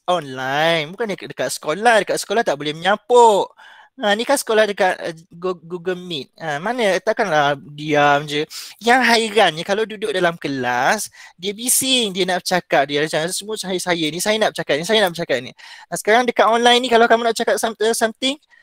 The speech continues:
just open your mic and, ah, ask for ni lah politely, cakap, "Excuse me, cikgu," ataupun, "Minta maaf, cikgu, cikgu, saya nak cakap something." Boleh? Ah, siapa lagi?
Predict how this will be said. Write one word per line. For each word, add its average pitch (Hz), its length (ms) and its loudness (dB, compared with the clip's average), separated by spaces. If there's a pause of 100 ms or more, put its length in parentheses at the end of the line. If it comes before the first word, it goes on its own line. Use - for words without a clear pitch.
(100)
just 233 560 2 (480)
open 247 240 -2
your 226 160 4
mic 185 560 4
and, 220 320 0 (240)
ah, 160 320 -2 (160)
ask - 320 -2
for 220 400 4
ni 202 240 -2
lah 240 80 6
politely, 233 640 -2
cakap, 170 320 -4
"Excuse 190 400 -6
me, 208 160 -8
cikgu," 196 640 -4
ataupun, 196 400 -2
"Minta 180 240 -2
maaf, 185 240 2
cikgu, 180 320 -4
cikgu, 180 240 -4
saya 165 240 -4
nak - 80 -10
cakap 165 240 0
something." 151 480 -6 (3750)
Boleh? 165 400 0 (420)
Ah, 135 320 -6 (160)
siapa - 240 -8
lagi? 214 320 0